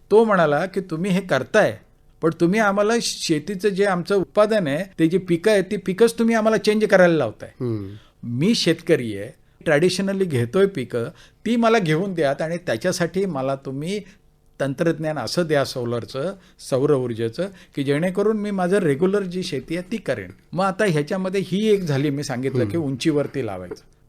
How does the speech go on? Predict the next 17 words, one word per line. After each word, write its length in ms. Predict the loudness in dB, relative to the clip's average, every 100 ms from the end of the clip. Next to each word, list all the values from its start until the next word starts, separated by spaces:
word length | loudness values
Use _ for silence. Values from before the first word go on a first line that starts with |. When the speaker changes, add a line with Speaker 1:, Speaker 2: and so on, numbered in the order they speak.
| -2
Speaker 1:
हा 100 | 0
एक 240 | 0 -2
प्रकार. 280 | -8 -12 -16 -20 -18
दुसरा 380 | -6 -4 2 2
प्रकार 380 | 2 -2 0 -2
जो 180 | -2 -2
आहे, 280 | -2 -4 -8 -16 _ _ -6
ती 80 |
पण 220 | -2 0 0
टेक्नॉलॉजी 720 | -2 -2 -2 -2 -2 -2 -2 -4 -14 _
युरोपमध्ये 800 | 0 4 4 2 -2 0 0 -4 -10
डेव्हलप 580 | -18 -4 -2 0 -2 -4
झालेली 220 | -8 -4
आहे, 80 | -2
Speaker 2:
हम्म. 540 | -2 -6 -14 -20 _ -4
Speaker 1:
की 80 |
तिथं 640 | -2 -2 2 4 6 6